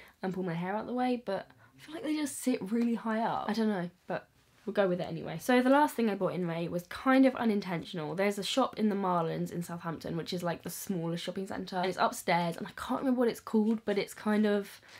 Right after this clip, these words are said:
like a market. It's got lots of different individual stalls within the shop. They have a lot of kind of more alternative people's things in there. So they've got a few different video game stores, they've got a comic book store, they've got one that sells secondhand vinyl,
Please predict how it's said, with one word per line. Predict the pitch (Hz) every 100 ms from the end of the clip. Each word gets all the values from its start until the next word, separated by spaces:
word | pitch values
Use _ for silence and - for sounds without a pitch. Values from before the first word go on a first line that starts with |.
| -
like | 220 226
a | 226
market. | 226 254 302 - 349
It's | 269
got | - -
lots | 220 - -
of | 185
different | 208 202 196 -
individual | 202 185 185 180 190
stalls | 180 - 196 208
within | 208 202 190
the |
shop. | 185 - 190 208
They |
have | 196 208
a |
lot | 220 226
of | 165
kind | - 196 190
of | 170 175 - - - - _ _
more | 202 185 180
alternative | 190 185 - 226 220 208 - 160 165
people's | - 175 - 147
things | - 151 156
in | 170
there. | 147
So | 214
they've | 220
got | -
a |
few | 226 220
different | 214 208 190
video | 196 190 180
game | 180 185
stores, | - 175 175
they've | 185
got | 175 -
a |
comic | 175 240 240 226
book | 220
store, | - - 196 190
they've | 185 180
got | 180 - -
one | 180 175
that | 175 -
sells | - 160 165 170
secondhand | 180 185 185 170 175
vinyl, | 170 175 190 190